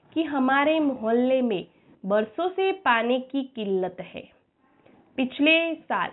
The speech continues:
नगर पालिका चुनाव में हर पार्टी के नेता ने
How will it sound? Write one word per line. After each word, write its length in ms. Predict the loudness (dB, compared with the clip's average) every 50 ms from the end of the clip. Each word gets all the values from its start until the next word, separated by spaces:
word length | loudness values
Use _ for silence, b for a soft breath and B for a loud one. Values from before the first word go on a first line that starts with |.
| -10 -10
नगर 360 | -8 -6 -4 -2 0 0 0
पालिका 560 | 2 2 2 2 2 2 0 -2 -2 -2 -2 -2
चुनाव 500 | -4 -4 -6 -4 -4 -2 -2 -2 -2 -2
में 220 | -2 -4 -4 -6 -8 -4
हर 220 | 0 2 2 2
पार्टी 480 | 2 2 2 2 4 2 2 0 -4 -6
के 200 | -4 -2 -2 -2
नेता 460 | 0 -2 -2 -4 -4 -4 -4 -4 -4
ने 180 | -4 -6 -8